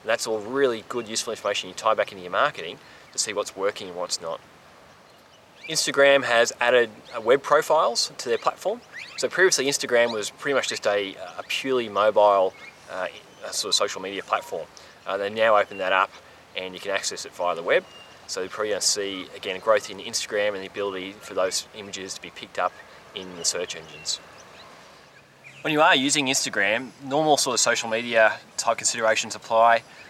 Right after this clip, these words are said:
The photos that you do take do go out in the public eye and can be seen. A-, and now that there's a web platform to go with it, uh, there's much more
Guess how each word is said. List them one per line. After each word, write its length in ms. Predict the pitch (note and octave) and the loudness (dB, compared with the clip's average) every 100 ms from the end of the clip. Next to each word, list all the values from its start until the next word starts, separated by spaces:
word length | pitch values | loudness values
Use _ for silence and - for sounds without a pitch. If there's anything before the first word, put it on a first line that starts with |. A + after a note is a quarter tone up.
| - | -18
The 60 | G#2+ | -4
photos 320 | C#3 C#3 C3 | 4 6 6
that 60 | A#2 | 0
you 60 | |
do 200 | A2 C3+ | -4 -2
take 520 | C#3+ A#2 G#2+ - - | 0 0 -2 -6 -12
do 160 | - B2+ | -8 -2
go 120 | A#2 | 4
out 120 | A2 | 4
in 60 | A#2+ | 4
the 60 | G2+ | -2
public 460 | C3 D3 G#3+ - - | -2 -2 -2 -8 -6
eye 340 | B2 D#3 G3+ G#3 | -2 -2 -4 -12
and 100 | C#3+ | -10
can 140 | C#3 | -8
be 60 | B2 | -4
seen. 340 | - D3 A#3 C#4 - - - - - - | -4 -4 -8 -14 -20 -20 -20 -20 -20 -16
A-, 180 | A#2 B2 | -14 -10
and 180 | A#2 A2+ | -8 -2
now 260 | A#2+ A#2+ | 2 2
that 260 | G#2+ G#2+ A2 - | 2 -4 -4 -6
there's 220 | A2 G#2 | -10 -8
a 40 | G2+ | -4
web 220 | A#2 B2 | -2 -2
platform 400 | - G#2 - G#2+ | -4 -6 -6 -8
to 80 | G#2 | -6
go 140 | G#2 | -6
with 240 | G2 C3 F2 | -2 -4 -4
it, 220 | - - - - - | -10 -12 -16 -20 -18
uh, 80 | - | -12
there's 180 | F#2 F#2+ | -12 -6
much 220 | G#2 - | -8 -8
more 340 | G2+ F#2+ F#2+ | -10 -8 -8